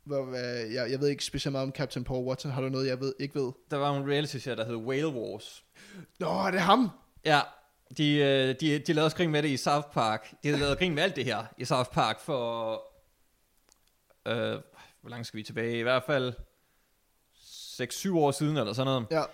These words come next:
Speaker 2: Men altså, han er kendt for at være en notorisk løgner og overdriver, øh, hele tiden de, øh, fakta i anførselstegn, så-, som han har.
Speaker 1: Ja.
Speaker 2: Så han er måske ikke lige det bedste poster child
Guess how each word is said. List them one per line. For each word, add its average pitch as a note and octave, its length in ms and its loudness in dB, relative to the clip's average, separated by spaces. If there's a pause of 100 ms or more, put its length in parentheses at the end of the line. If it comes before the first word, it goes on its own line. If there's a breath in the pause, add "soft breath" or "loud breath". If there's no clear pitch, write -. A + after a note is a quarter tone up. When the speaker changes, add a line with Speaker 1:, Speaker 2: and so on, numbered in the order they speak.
(220 loud breath)
Speaker 2:
Men - 60 -6
altså, B2 280 0
han C#3+ 240 2
er C#3 140 0
kendt D#3 200 0
for C#3+ 100 4
at B2+ 80 2
være B2+ 120 2
en A#2+ 60 0
notorisk B2 480 0
løgner C3 240 4
og B2 120 4
overdriver, A2+ 800 2
øh, A2 840 0
hele C3+ 180 0
tiden A#2+ 320 -2
de, B2 220 -2 (120)
øh, A#2 260 -2
fakta D3 320 2
i A2+ 140 2
anførselstegn, A2+ 720 -6
så-, A#2 240 -4
som A#2 140 -8
han A2 100 -6
har. A#2 280 -6 (120 loud breath)
Speaker 1:
Ja. F2+ 80 -6 (120)
Speaker 2:
Så A#2 100 -2
han A#2+ 120 0
er B2+ 40 2
måske B2+ 200 2
ikke E3+ 120 6
lige E3 100 6
det C#3 80 0
bedste D3+ 220 0
poster D3 360 -2
child A#2 180 -4